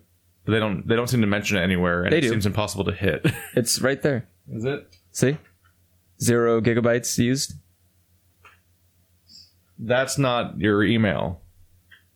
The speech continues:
Speaker 2: That is your email.
Speaker 1: No, that's Google Drive.
Speaker 2: Well, it's
Speaker 1: Which is
Speaker 2: all
Speaker 1: different.
Speaker 2: combined.
Speaker 1: Which I was about to go th-, to is that it's like all of our email clients don't have file size limitations like they used to, like, in the email itself.
Speaker 2: Yeah.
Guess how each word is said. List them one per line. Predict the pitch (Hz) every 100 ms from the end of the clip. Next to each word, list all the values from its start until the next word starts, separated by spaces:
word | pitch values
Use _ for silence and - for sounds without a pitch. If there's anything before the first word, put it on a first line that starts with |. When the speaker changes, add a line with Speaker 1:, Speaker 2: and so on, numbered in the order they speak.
| -
Speaker 2:
That | 147
is | 170
your | 104
email. | 92 78 113
Speaker 1:
No, | 120 120 85 90 - -
that's | 127 -
Google | - 139 113
Drive. | 98 120 101 73 73 - -
Speaker 2:
Well, | 139 127 -
it's | 123 104
Speaker 1:
Which | 98
is | 107
Speaker 2:
all | 127
Speaker 1:
different. | 120 104
Speaker 2:
combined. | 117 87 - 120 - -
Speaker 1:
Which | 113
I |
was | 113
about | 113 110
to | 101 95
go | 120
th-, | 117 - 98
to | 113 101
is | 101
that | 104 98 - - -
it's | - - -
like | 117 104
all | - 135
of | 143
our | 127
email | 123 127 113
clients | 120 107 90
don't | 87 107 95
have | 95 92 90 - - _ _ _ _
file | - 127 123
size | 107 95
limitations | 95 104 95 95
like | 92
they | 90
used | 87 -
to, | 98 90 87 -
like, | 98 98
in | 107
the | 101 95
email | 104 101 95
itself. | 87 107 110 117
Speaker 2:
Yeah. | 127 117